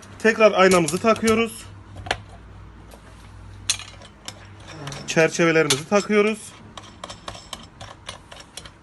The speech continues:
Görmüş olduğunuz bu volanı çevirmeyi, kartuşu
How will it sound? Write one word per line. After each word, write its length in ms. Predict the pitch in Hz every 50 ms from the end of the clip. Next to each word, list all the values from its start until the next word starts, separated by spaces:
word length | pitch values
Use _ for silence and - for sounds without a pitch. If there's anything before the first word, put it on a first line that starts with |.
| - - - - - - - - - - - - - - -
Görmüş 400 | - 190 202 226 247 269 - -
olduğunuz 440 | 240 220 208 190 196 180 175 190 185 - - - - - - - - - - - - -
bu 140 | 208 240 226
volanı 420 | 214 185 165 156 143 147 180 208 -
çevirmeyi, 600 | - - 180 175 180 190 185 170 147 147 170 208 - - - - - - - - - - - - - - - - - - -
kartuşu 640 | - 202 233 254 240 - 220 185 - - 208 226